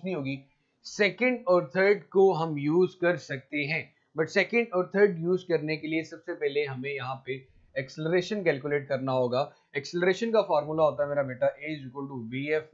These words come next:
minus V I divided by T। फाइनल वेलोसिटी ट्वेंटी है, ट्वेंटी माइनस ज़ीरो, तो जो आपके पास टाइम है वो भी कितना आ रहा है, सॉरी ट्वेंटी फ़ाइव meter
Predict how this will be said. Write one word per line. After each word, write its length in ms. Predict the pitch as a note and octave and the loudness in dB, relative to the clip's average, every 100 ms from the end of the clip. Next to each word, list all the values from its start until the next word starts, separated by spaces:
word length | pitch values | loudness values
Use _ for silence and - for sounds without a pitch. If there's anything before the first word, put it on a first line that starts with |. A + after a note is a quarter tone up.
| A#2 | -12
minus 320 | A#2 B2+ - | -10 -12 -12
V 120 | B2 C3 | -10 -6
I 80 | B2+ | -6
divided 320 | A2+ A2 A2 | -8 -10 -8
by 100 | A#2 A2+ | -8 -8
T। 100 | A2+ A2 _ _ _ - | -12 -12 _ _ _ 8
फाइनल 320 | E3+ G#3+ A3 | 8 8 6
वेलोसिटी 460 | G#3+ G#3+ G#3+ A3 | 8 6 4 -4
ट्वेंटी 420 | - F3+ F3+ A3+ G3+ | 0 0 0 0 2
है, 180 | F#3 F#3 - - _ _ _ _ _ _ _ _ | 2 0 -12 -20 _ _ _ _ _ _ _ _
ट्वेंटी 480 | D#3+ F3 D#3+ F#3+ G3 C3+ | -2 -2 -2 -4 -6 -6
माइनस 400 | B2 C3 C#3+ D#3+ A#2+ A2+ | 0 0 2 -2 -4 -6
ज़ीरो, 320 | C3 C3 A#2 G2+ _ _ _ _ _ _ _ _ _ | -2 -2 -4 -8 _ _ _ _ _ _ _ _ _
तो 100 | F3 E3+ D#3+ - _ _ _ - - | 8 8 6 -2 _ _ _ -20 -8
जो 160 | D3+ F#3+ | 4 6
आपके 280 | F3 F3+ G3 | 6 8 8
पास 340 | F3+ G3+ G3+ - | 12 10 8 2
टाइम 300 | F3+ F#3+ G#3 | 4 6 4
है 120 | F3+ | 4
वो 200 | E3 E3 | 4 2
भी 140 | E3 F3 | 0 0
कितना 260 | E3 E3 D#3+ | -2 2 0
आ 60 | |
रहा 120 | D3+ | 2
है, 60 | D3+ | -2
सॉरी 240 | F3+ F#3+ G#3 | -4 -4 -4
ट्वेंटी 300 | F#3 F#3 F#3+ | -4 -6 -6
फ़ाइव 300 | - F#3 F#3+ | 2 4 4
meter 180 | D#3+ | 0